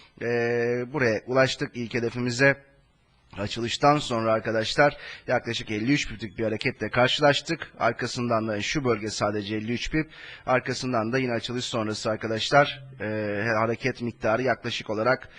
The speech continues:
e, bir seksen pip civarlarına geldi. Artık son hedefimize,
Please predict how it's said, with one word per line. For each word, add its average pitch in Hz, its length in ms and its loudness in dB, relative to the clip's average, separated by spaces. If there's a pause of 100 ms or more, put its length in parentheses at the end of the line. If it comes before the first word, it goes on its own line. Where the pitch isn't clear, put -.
(300)
e, 113 200 0
bir 127 60 -10
seksen 127 460 0
pip 107 180 -12
civarlarına 110 460 -2
geldi. 135 500 2 (360)
Artık 160 340 2
son 165 320 0
hedefimize, 131 720 4